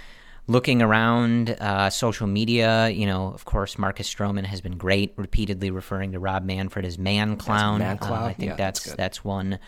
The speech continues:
Speaker 1: that will, will stay. Um, and, you know, Ian Happ joking about becoming a barista now that he's gonna have some free time. Clint Frazier joked about applying for that McDonald's job. Uh, everybody
Speaker 2: <laughs>
Speaker 1: said I'd be working. I'm sure he's gotten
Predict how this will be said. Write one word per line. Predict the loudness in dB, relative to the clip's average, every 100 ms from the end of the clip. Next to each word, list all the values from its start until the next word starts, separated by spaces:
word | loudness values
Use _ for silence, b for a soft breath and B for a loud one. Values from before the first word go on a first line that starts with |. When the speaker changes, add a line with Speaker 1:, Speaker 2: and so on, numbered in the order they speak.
| b b b b b 0
Speaker 1:
that | 2 2 2
will, | 2 4 4 2 -2
will | -2 -2 -4
stay. | -6 0 4 6 6 6 4 -2
Um, | -4 -2 0 0 0 0 0 0 -2 -6 -4
and, | -2 0 0 0 -2 -2
you | -2
know, | -2 -2
Ian | -2 -2
Happ | -2 -4 -4 -4
joking | -4 -2 -4
about | -6 -4 -6 -8 -8
becoming | -8 -4 -4 -4
a |
barista | -6 -6 -4 -4 -2 -2
now | 0 2 2 0 -4
that | -8
he's | -8 -8
gonna | -8
have | -6 -8 -8
some | -12
free | -8 -6 -4
time. | -2 -2 -2
Clint | -2 -4 -2
Frazier | 0 0 0 -2
joked | -4 0 0 -2 -12 B B B B
about | 0 0
applying | 0 -2 0 -2
for | -4 -6 -4 -4 -4 -4
that | -6 -6
McDonald's | -6 -2 0 2 0 -4
job. | 0 2 2 0 -4 -8
Uh, | -6 -4 -4
everybody | -4 -2 0
Speaker 2:
<laughs> |
Speaker 1:
said | 0 0 2
I'd | 2 0
be | -2
working. | 0 -2 -2 -2 -2
I'm | -4 -6
sure | -6 -6
he's | -4 -6
gotten | -4 -4 -4 -6